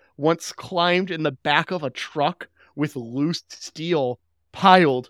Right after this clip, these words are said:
twelve feet high to find other pieces of loose steel in the pile of loose steel. This is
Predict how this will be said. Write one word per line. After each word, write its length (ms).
twelve 460
feet 300
high 420
to 100
find 500
other 300
pieces 380
of 120
loose 280
steel 420
in 180
the 100
pile 520
of 100
loose 300
steel. 400
This 180
is 140